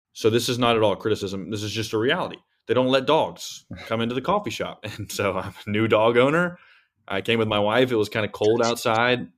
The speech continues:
so the outdoor seating was not really an option. So we had to split our family up. I mean,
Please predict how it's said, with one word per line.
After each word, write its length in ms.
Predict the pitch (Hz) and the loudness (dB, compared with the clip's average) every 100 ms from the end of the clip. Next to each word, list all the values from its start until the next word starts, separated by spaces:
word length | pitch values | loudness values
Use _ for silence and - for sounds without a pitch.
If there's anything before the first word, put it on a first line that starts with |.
| _ _ | _ _
so 120 | - | -2
the 120 | 107 101 | 2 2
outdoor 260 | 110 113 | 4 2
seating 260 | 107 120 113 | 2 2 2
was 80 | 101 | 0
not 160 | 110 | 0
really 140 | 104 104 | 2 0
an 60 | |
option. 460 | 92 104 - 135 143 _ _ _ _ | 0 -4 -2 -4 -6 _ _ _ _
So 400 | - - 104 101 | -8 2 4 4
we 220 | 98 95 101 | 0 -2 -2
had 80 | |
to 40 | 98 | 0
split 180 | - 117 | 2 4
our 60 | |
family 300 | 113 131 127 | 4 0 0
up. 160 | 87 - _ | -4 -6 _
I 80 | - | -6
mean, 340 | 98 98 92 | -2 -2 -4